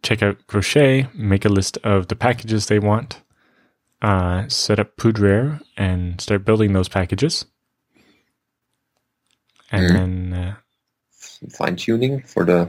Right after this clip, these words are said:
Speaker 1: configure
Speaker 2: uh,
Speaker 1: Crochet to build the system image, uh, and do that.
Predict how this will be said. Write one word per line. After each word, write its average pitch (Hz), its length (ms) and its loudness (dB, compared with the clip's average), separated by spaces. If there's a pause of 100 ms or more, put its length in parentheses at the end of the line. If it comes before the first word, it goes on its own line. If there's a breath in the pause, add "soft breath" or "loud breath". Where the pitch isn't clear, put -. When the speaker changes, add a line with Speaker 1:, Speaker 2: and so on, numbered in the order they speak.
Speaker 1:
configure 107 440 0
Speaker 2:
uh, - 40 -6
Speaker 1:
Crochet 131 680 0
to 104 300 -4
build 107 260 -4
the 98 80 -12
system 160 300 -8
image, 120 400 -8 (680)
uh, 95 380 -6 (520)
and 92 440 -4
do 110 160 -4
that. 185 220 -6